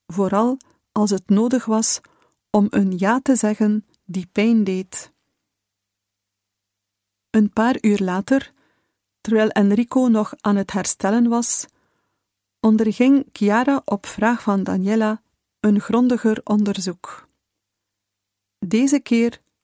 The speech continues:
was de echografie driedimensionaal en in kleur. Het beeld van Maria Grazia Letizia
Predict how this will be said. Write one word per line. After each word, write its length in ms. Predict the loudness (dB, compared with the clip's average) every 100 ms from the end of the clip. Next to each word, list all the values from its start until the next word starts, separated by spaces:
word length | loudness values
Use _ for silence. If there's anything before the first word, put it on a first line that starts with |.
| _
was 180 | -2 -2
de 120 | 0
echografie 880 | -2 -2 -2 -4 -4 -6 0 0 0 -6 -20 _
driedimensionaal 1300 | -4 0 2 4 2 2 0 -2 -2 -2 -4 -6 -10 _ -20 _ _ 0
en 180 | 2 4
in 220 | 2 0
kleur. 600 | -2 -2 -2 -6 -12 -20 _ _ _ _ _ _ _ _ _ _ _ _ _ _ -4
Het 180 | -4 0
beeld 300 | 0 0 0
van 280 | 0 0 0
Maria 520 | 0 0 0 0 0 -2
Grazia 440 | -2 -2 -2 -4
Letizia 720 | -4 -4 -4 -2 -2 -4 -6